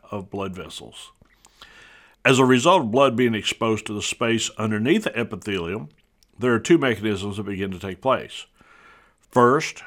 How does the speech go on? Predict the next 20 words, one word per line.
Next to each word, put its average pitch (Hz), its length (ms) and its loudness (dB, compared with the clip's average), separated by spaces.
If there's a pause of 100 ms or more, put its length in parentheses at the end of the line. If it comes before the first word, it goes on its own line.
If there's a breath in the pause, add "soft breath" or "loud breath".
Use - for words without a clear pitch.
structural 175 880 2
and 113 500 -2
chemical 180 400 0
changes 104 500 -4
in 101 140 -6
platelets 95 500 -2
cause 123 300 2
them 123 200 0
to 120 40 0
become 110 500 -6
very 131 300 2
sticky, 98 540 -6 (340 loud breath)
and 104 100 -8
they 120 120 2
begin 117 400 0
to 110 100 0
adhere 117 380 -2
to 107 80 -2
each 90 200 -6
other. 76 280 -16